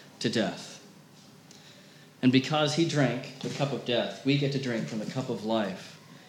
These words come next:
which was bought by Jesus' resurrection. And now his, the same power that rose him from the dead lives in us through what he's done.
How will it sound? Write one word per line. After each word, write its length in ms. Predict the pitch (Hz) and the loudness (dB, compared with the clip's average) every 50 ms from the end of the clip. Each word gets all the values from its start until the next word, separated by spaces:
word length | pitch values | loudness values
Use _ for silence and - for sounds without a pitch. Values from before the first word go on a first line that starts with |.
| - - - | -20 -12 -4
which 440 | - 120 117 - - - - - - - - - | -2 0 2 2 0 0 -2 -4 -10 -12 -8 -4
was 200 | 127 120 110 104 | -2 -2 -2 -2
bought 520 | - - 123 123 120 123 - - - - | 0 2 4 4 4 2 0 -6 -8 -4
by 140 | - 107 107 | -2 -2 0
Jesus' 520 | 104 104 127 127 127 120 110 120 113 101 | 2 4 6 6 6 4 2 0 0 2
resurrection. 600 | 110 113 110 107 110 104 104 104 101 - - 92 87 | 4 4 4 4 4 4 4 2 2 0 0 0 2
And 80 | 101 | 4
now 220 | 107 113 113 113 113 | 4 4 6 4 4
his, 500 | 95 113 131 135 135 123 - - - - - - - - | 2 6 8 8 8 8 4 0 -6 -10 -14 -12 0 2
the 80 | 123 | 2
same 400 | - - - - 147 147 143 135 | 2 4 4 6 8 10 10 10
power 320 | 139 143 139 135 131 123 113 | 8 8 6 6 8 6 6
that 140 | 107 104 104 | 4 4 4
rose 300 | 110 120 123 123 120 - | 6 6 8 8 6 6
him 120 | 123 120 | 4 4
from 140 | - 120 117 | 4 2 2
the 60 | 113 | 2
dead 360 | 104 107 107 101 90 90 90 - - - - - - - | 2 2 2 2 0 0 -4 -8 -14 -20 -20 -20 -8 0
lives 560 | 110 117 123 120 120 117 107 - - - - | 4 6 8 8 8 6 2 0 0 0 0
in 120 | 117 110 - | 2 2 2
us 540 | - 101 92 87 - - - - - - - | 2 -2 -2 -2 -4 -4 -4 -4 -6 -6 -2
through 140 | - 117 107 | 0 2 4
what 180 | 104 107 101 101 | 4 4 4 2
he's 180 | 101 95 - | 0 -2 0
done. 300 | - 92 87 82 80 82 | -2 -2 -2 -2 -6 -8